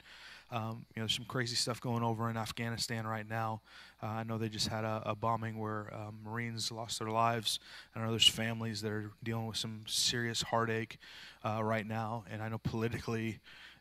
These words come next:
uh, it's even creates more of a storm. Um, also, along with that, we've got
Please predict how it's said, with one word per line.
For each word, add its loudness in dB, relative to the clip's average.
uh, 2
it's 0
even -2
creates 2
more 6
of 2
a 2
storm. 0
Um, -2
also, 8
along 6
with 2
that, 8
we've 4
got 2